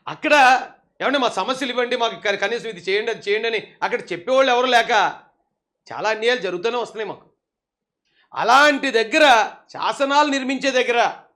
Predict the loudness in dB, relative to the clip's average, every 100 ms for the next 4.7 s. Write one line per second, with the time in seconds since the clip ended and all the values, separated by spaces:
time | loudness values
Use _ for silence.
0 | _ -2 -2 2 0 4 2 2 -2 0
1 | 0 0 -2 -12 _ _ _ -14 -10 -8
2 | -2 0 0 -2 -4 -4 0 0 0 -6
3 | -16 -16 -14 -14 -14 -14 -16 -14 -10 -6
4 | -6 -8 -14 -16 -16 -18